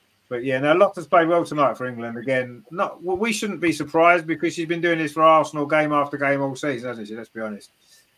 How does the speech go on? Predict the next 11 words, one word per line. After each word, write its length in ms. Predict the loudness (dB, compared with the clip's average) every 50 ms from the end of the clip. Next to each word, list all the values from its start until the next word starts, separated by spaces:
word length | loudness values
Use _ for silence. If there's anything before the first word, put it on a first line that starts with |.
| _
Um, 460 | -4 -2 0 0 0 -2 -4 -6 -10 -14 _ _ _ _ 4
and 100 | 6 6
I 100 | 6 6
think 280 | 4 0 -6 -8 -10 -16 _ -20 -20 -20 _ _ _ _ -18 -2
what 200 | 2 4 4 6 6
I 40 | 6 6
noticed 380 | 6 6 6 6 4 0 -2 0
with, 180 | 0 0 0
with 160 | 0 -2 0
Lotta 360 | 4 4 4 4 2 0 -4 -6
is 260 | -6 -8 -10 -14